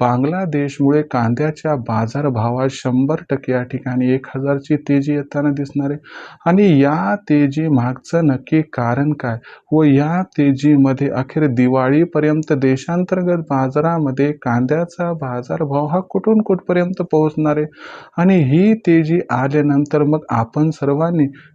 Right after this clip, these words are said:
कांदा विकायचा का या ठिकाणी ठेवायचं, कशात होऊ शकतो सामान्य कांदा उत्पादक कास्तकार बांधवांचा या ठिकाणी जास्तीत जास्त फायदा. जर आपल्यासारख्या सामान्य कांदा उत्पादक कास्तकार बांधवांना सुद्धा याच प्रश्नाचं जाणून घ्यायचं असेल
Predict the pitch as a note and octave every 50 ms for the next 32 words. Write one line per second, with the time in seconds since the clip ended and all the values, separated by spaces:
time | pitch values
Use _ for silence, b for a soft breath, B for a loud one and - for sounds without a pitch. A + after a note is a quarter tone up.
0 | B - - F3 F3+ F#3+ F#3 G#3 G3 E3 C3+ D3 D3+ D3+ - - G3+ G#3 G3 G3
1 | - E3 D#3+ D#3 - - E3+ E3 D3+ C#3+ D3 D3 - - - - C#3+ C#3 D3+ D#3+
2 | D#3 - - - C#3 C3+ D3 D3+ D#3 D3+ - C#3 B2+ - - E3+ F3 F3 - -
3 | G3+ G3+ G3+ G3+ - - C#3 C#3 C#3 C3+ - - C3+ C3 - _ - D#3 A2+ A2+
4 | B B B B B B - - - C3 B2 B2+ C#3+ D3+ D#3+ F3 F#3 F#3+ G3+ G3
5 | - D3 B2+ B2 B2+ C3 D3+ E3+ F3 D#3+ C#3+ C#3 - - C3 B2 B2 C#3+ C#3+ C#3
6 | - B2+ A#2 A#2 - - - - D#3 D#3+ E3+ D#3+ C3+ B2 - B2 A#2+ B2+ C#3+ D#3
7 | E3 D#3 - D3 C3+ B2+ B2 C3+ C#3+ E3 E3+ E3 - C3+ C3 C3 C3 C3 C3+ B2
8 | A#2+ - A#2 A2 G#2+ G#2 - _ - F3 F3+ D3 C3 - A#2+ A2+ A2+ - _ -
9 | F#3 F#3 - _ _ _ - G#2+ G2+ G2+ - - - - _ _ _ _ _ _
10 | _ _ _ _ _ _ _ _ - B B B B B B B B B B B
11 | B - B2+ D#3 E3 D3+ B2 B2+ B2+ - E3 E3+ F#3 G3 F#3 - D#3 C#3+ C#3 -
12 | D3 C#3+ C3+ - - C3 A#2+ A#2+ C3 C#3 D3+ E3 E3+ E3 E3 - B2 A#2 A#2 C3
13 | C#3 D3 D#3 D3 C#3 C#3 - - B2 B2 B2 C3 A#2+ - - A#2 A2+ - - B2+
14 | A2+ - C#3+ C#3+ C#3+ B2 A#2 A2 G#2+ A2+ A#2 A#2 B2+ C#3 D3 C#3+ C3+ B2 - -
15 | C#3+ C3 A#2+ - B2+ A#2 A2 A2 A#2+ B2 C3+ D#3 F3+ - _ - B2+ A#2 - -
16 | B2+ A#2+ A#2+ A#2+ - - B2+ A2 A2 - G#2+ G2+ A2+ B2 C#3+ D#3+ D3+ A#2+ A2 A2
17 | A2+ A#2 - A#2 A2+ A2+ - - B2 A#2+